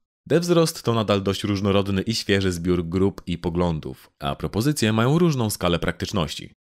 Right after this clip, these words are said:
Od ogólnych haseł o demokratyzacji do prób modelowania dla całych krajów.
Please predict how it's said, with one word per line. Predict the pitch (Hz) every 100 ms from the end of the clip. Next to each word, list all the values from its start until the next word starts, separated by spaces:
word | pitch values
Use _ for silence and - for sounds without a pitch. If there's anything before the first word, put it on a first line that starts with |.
| -
Od | 165
ogólnych | 151 131 107 -
haseł | 87 90 85
o | 80 82
demokratyzacji | 87 85 87 85 82 92 92 87 78
do | 73
prób | - 85 82
modelowania | 85 80 82 82 87 80
dla | 82 80
całych | 90 82 -
krajów. | 98 87 64 -